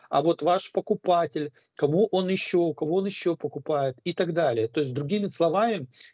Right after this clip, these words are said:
финансовый мониторинг — это не просто там задержали, это, э, требование всё большего количества различной информации.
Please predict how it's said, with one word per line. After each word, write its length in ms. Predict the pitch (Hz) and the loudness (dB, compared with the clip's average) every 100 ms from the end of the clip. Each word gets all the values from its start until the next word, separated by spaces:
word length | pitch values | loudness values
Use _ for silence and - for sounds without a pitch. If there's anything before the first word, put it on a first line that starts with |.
| _ | _
финансовый 420 | 151 175 160 160 | 2 2 2 -2
мониторинг — 540 | 165 147 208 208 156 160 | -2 4 4 4 0 -4
это 140 | 160 | -4
не 100 | 170 | -6
просто 300 | 233 247 175 | -2 0 0
там 340 | - 156 135 117 | -2 -2 -2 0
задержали, 720 | 156 156 160 143 143 117 107 - _ | 2 2 2 2 0 -2 -6 -12 _
это, 480 | 143 131 151 143 135 - | -6 0 2 2 0 -6
э, 440 | 156 139 139 135 131 | -6 -2 0 0 -2
требование 640 | 131 180 202 196 190 185 - - | 0 2 2 0 -2 -6 -12 -16
всё 200 | - - | -2 0
большего 560 | 151 139 196 202 - 190 | 0 2 2 2 -4 -6
количества 640 | - 170 185 185 175 180 | -4 -2 -2 -4 -4 0
различной 560 | 170 147 175 160 - 175 | 0 2 0 -2 -4 -4
информации. 800 | 165 160 170 160 131 - 113 107 | -4 0 2 2 0 -2 -4 -4